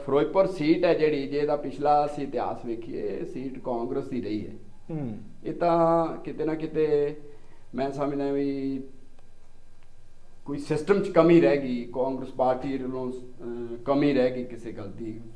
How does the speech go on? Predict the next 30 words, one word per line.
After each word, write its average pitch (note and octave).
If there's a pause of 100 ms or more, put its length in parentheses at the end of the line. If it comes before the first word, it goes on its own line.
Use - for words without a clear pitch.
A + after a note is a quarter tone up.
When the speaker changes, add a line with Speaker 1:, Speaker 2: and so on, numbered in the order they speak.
(160)
Speaker 1:
ਟਿ-, A2
ਟਿਕਟਾਂ B2+
ਦੀ A#2+
ਵੰਡ B2
'ਚ B2
ਜਾਂ A#2
ਸਿਸਟਮ B2
'ਚ -
ਕਿਤੇ A2
ਨਾ A2
ਕਿਤੇ A2
ਕਮੀ G#2
ਰਹਿ G2
ਗਈ। G2 (420)
Speaker 2:
ਹੂੰ। D3+
Speaker 1:
ਨਹੀਂ D#3+
ਤਾਂ D3+
ਫਿਰੋਜ਼ਪੁਰ C#3+
ਤਾਂ F#3
ਕਦੇ E3+ (220)
ਕਾਂਗਰਸ, E3 (720)
ਜਗਮੀਤ C#3+
ਜੀ, F#3
ਕਦੇ F3
ਹਾਰੀ D#3
ਨਹੀਂ -
ਗਈ A2+
ਕਾਂਗਰਸ F#2
ਕਦੇ। F#2 (220)
ਫਿਰੋਜ਼ਪੁਰ F#2